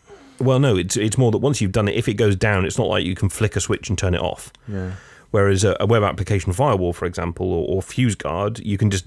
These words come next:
Speaker 1: disable it if you need to, if it's, if
Speaker 2: Yeah.
Speaker 1: it's running amok. Whereas, yeah, Cloudflare's, uh, you just need to make sure that you've considered both sides, the massive benefits, but also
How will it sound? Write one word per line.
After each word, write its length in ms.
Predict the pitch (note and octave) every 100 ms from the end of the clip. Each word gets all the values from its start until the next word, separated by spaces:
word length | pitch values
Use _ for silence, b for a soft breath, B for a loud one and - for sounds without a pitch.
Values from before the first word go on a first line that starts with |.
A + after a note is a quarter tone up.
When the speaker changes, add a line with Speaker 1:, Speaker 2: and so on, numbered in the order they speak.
| - - - G#2
Speaker 1:
disable 520 | G2 G2+ A2 B2 F2+
it 100 | -
if 160 | - -
you 80 | F2
need 160 | E2 -
to, 100 | F2
if 140 | -
it's, 160 | - G#2
if 60 | F2
Speaker 2:
Yeah. 60 | E2
Speaker 1:
it's 120 | -
running 200 | F2 E2+
amok. 380 | F2 - - - B B B B -
Whereas, 400 | F#2 F#2 F2+ A2
yeah, 160 | E2+
Cloudflare's, 720 | - A#2+ A2+ A#2 G2+ F#2+ - -
uh, 140 | F#2+ F2 - -
you 140 | G#2+
just 180 | A#2+ A#2+
need 120 | D3
to 60 | A#2
make 260 | G#2 G2+ -
sure 220 | A#2 G2+
that 100 | F#2+
you've 140 | G2
considered 520 | - G2+ G2+ F#2 F2+ -
both 240 | G2+ G2
sides, 480 | - E2+ C#2+ - - B B -
the 80 |
massive 540 | F#2+ A2 C3 - A2+ G2+
benefits, 800 | A2+ G2 - G2 A#2 - - - B B B -
but 120 | G#2
also 600 | A2 G2 - F2 F2+ F2+